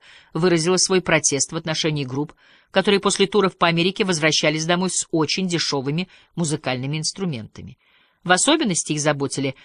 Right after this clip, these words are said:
барабанные установки и классические электрогитары, которые можно было купить у Манни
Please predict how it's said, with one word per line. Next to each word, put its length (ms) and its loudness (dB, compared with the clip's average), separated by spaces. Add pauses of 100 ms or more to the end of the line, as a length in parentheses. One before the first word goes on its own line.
(180)
барабанные 600 2
установки 680 -2
и 20 0
классические 640 -2
электрогитары, 640 -2
которые 320 -2
можно 260 0
было 160 -2
купить 440 -4
у 120 0
Манни 580 0